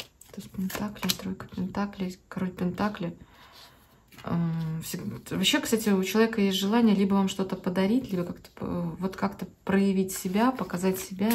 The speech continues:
напомнить себе. Но вообще здесь нету разрыва. Ни разрыва, ни, может быть, союз, может, союз. Здесь хорошие карты.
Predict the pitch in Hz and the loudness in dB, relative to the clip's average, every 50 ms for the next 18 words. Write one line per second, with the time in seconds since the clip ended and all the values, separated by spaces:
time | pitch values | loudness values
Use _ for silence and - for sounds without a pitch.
0 | 208 196 185 175 - - 190 190 185 170 175 - - - - 185 190 220 247 240 | 2 2 0 -2 0 0 4 4 4 4 2 -4 -6 -10 -6 0 2 2 2 2
1 | - - - - - - - - - - - - 180 180 180 180 185 180 - - | -2 -12 -14 -16 -16 -16 -18 -18 -18 -8 0 2 4 4 4 4 2 2 2 2
2 | - 240 262 277 277 247 208 185 180 220 226 226 - 240 220 220 - - 160 156 | 4 6 8 8 8 6 6 6 4 4 4 6 8 6 6 6 4 -2 -2 -2
3 | 160 165 160 - - - - - - _ _ - 180 180 180 185 180 180 196 220 | -2 -4 -4 -4 -4 -4 -6 -10 -12 _ _ -2 0 2 2 2 2 2 4 4
4 | 262 294 277 233 196 175 170 170 170 175 175 175 170 175 175 - - - - - | 4 4 4 4 4 4 4 2 2 2 2 2 2 0 -2 -4 -10 -16 -16 -16
5 | - - - - 214 233 226 220 196 185 - - - 160 160 160 185 240 247 240 | -16 -10 0 6 6 6 6 6 2 0 0 0 0 0 0 2 0 -2 -2 -4
6 | - 165 - - - - 156 147 147 165 202 233 226 220 - - - - - - | -6 -8 -8 -8 -8 -6 -4 -4 -2 -2 -4 -4 -6 -10 -18 -14 -14 -14 -14 -14
7 | _ - - - - 190 - - 285 320 - - - - - - 185 170 170 - | _ -14 -12 -10 -10 -6 0 2 2 2 2 0 -4 -6 -6 -4 -4 0 0 0
8 | - - | 0 0